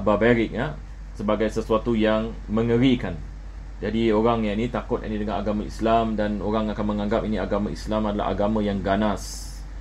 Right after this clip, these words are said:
Ha, selain daripada agama Islam, agama teroris, maka agama Islam juga, yakni, agama, yakni, yang merejam, yakni, manusia dan memotong tangan dan sebagainya. Jadi, ini adalah apa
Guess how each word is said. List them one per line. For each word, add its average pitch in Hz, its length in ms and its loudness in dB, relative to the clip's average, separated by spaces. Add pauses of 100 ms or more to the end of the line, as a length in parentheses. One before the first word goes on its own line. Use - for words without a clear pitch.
(280)
Ha, 104 180 -4
selain 110 380 4
daripada 104 400 0
agama 101 320 0
Islam, 107 400 -2
agama 104 240 0
teroris, 113 640 2 (560)
maka 98 300 -2
agama 107 320 2
Islam 107 400 0
juga, 104 320 2
yakni, 104 320 0
agama, 104 480 0
yakni, 101 400 0
yang 104 240 2
merejam, 104 400 0
yakni, 101 160 -2
manusia 101 560 -2
dan 104 240 0
memotong 101 480 -2
tangan 101 400 -2
dan 101 160 -2
sebagainya. 95 800 -2 (720)
Jadi, 104 320 4
ini 120 160 2
adalah 113 640 2 (560)
apa 104 260 0